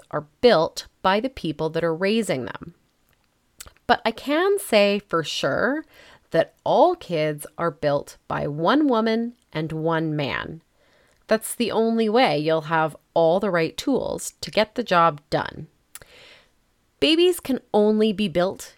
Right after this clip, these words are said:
in one place, inside a woman's belly.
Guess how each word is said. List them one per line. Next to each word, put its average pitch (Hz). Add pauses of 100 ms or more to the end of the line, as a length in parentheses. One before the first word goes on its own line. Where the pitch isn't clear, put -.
(140)
in 170
one 156
place, - (440)
inside 165
a 180
woman's 151
belly. -